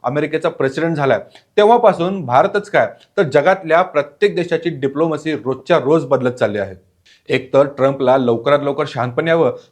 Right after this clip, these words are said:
नाहीतर त्याच्या कार्यकाळाची ही चार वर्षे लवकरात लवकर पूर्ण व्हावीत आणि अमेरिकेला एका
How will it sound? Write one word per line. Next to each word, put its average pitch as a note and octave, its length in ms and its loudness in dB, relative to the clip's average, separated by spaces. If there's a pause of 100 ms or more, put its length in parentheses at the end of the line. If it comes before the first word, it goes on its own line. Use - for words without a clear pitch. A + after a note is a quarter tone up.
नाहीतर F#3+ 420 2
त्याच्या F3 360 0
कार्यकाळाची D#3+ 600 0
ही D#3 280 -6
चार D3 180 4
वर्षे D#3 320 0
लवकरात C#3 480 2
लवकर F3+ 260 -2
पूर्ण E3 280 -2
व्हावीत C#3+ 240 0 (240)
आणि F#3+ 120 2 (100)
अमेरिकेला D3 540 2 (460)
एका C3+ 180 -2